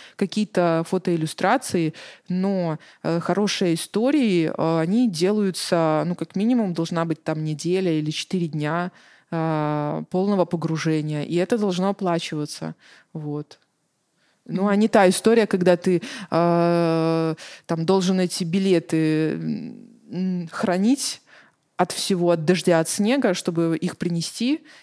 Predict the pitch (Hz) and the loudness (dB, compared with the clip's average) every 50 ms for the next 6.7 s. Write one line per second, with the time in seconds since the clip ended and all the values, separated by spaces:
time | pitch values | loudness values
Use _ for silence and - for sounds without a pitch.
0 | _ - 170 - - 160 190 214 214 - - 180 180 - 175 - 185 180 175 - | _ -10 -10 -8 -6 -2 0 0 0 0 -2 -4 -4 -2 -2 0 0 0 0 0
1 | - - 156 147 135 139 139 - - 160 151 151 143 139 143 - - - _ _ | -2 -2 -2 -2 -2 -4 -4 -6 -6 -8 -6 -4 -4 -6 -6 -8 -14 -20 _ _
2 | _ - - 175 165 170 - - - - _ _ - 175 - - 202 - - 254 | _ -20 -16 -14 -14 -14 -14 -18 -20 -20 _ _ -16 -8 -6 -6 -2 0 0 0
3 | 170 175 - 233 - - 208 196 - - 190 196 190 - - 214 - - - - | 0 0 -4 -4 -4 -4 -4 -4 -4 -4 -6 -4 -4 -4 -4 0 2 2 0 0
4 | 185 180 190 - 202 185 170 214 208 180 185 202 202 190 190 175 165 165 165 156 | -2 -6 -6 -6 -6 -8 -6 -6 -6 -4 -2 -2 0 0 0 0 0 0 -2 -4
5 | 151 165 202 202 208 - - 185 - - 180 175 175 - 165 180 - - 175 180 | -4 -6 -6 -8 -10 -8 -8 -8 -6 -6 -6 -6 -6 -6 -8 -8 -8 -10 -10 -8
6 | 175 202 220 214 208 202 202 196 196 190 190 185 180 | -6 -6 -4 -4 -6 -6 -8 -8 -8 -8 -8 -8 -10